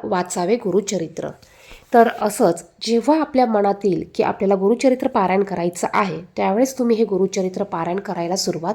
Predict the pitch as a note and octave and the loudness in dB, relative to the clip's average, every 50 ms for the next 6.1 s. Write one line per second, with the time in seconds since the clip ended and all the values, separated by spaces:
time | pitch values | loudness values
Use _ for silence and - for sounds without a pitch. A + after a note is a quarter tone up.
0 | G#3+ - - F#3+ D#3+ D#3 D3 - - - - - - - - _ _ _ _ _ | -6 -6 -4 -4 -4 -4 -6 -10 -14 -16 -16 -18 -18 -20 -20 _ _ _ _ _
1 | _ - - - - - - _ _ _ _ B3 - C#4 C4+ C#4 C#4+ D4+ D#4 D4 | _ -20 -20 -20 -20 -20 -20 _ _ _ _ -2 2 4 4 8 8 8 6 6
2 | - C#4+ C4+ C4 C4+ C4+ C4+ - - - - _ - A#3+ G#3+ G#3+ A3 A3 A3 A3+ | 2 0 0 2 2 0 0 -4 -6 -12 -20 _ 0 2 4 4 6 4 4 2
3 | A3 - G3+ F#3 F#3+ G3 F#3+ - - A3 G#3+ - F3 D3 D#3 - _ _ _ - | 2 0 0 0 0 0 -2 -2 -4 -4 -4 -4 -8 -10 -12 -18 _ _ _ -2
4 | G#3 F#3+ G3 F#3+ A3+ C4 C4 - B3 G#3+ G#3 G3+ - A3+ G#3+ G#3+ G#3+ G#3 G3 G3 | -2 0 2 4 4 2 2 0 -2 -4 -2 0 0 0 0 2 0 0 0 0
5 | G3 - - _ _ _ _ _ - A3+ G#3+ G3+ G3 G3+ G3+ - - A#3+ G#3 G3 | -2 -8 -16 _ _ _ _ _ -4 0 2 4 4 4 2 2 0 0 0 -2
6 | D#3 | -4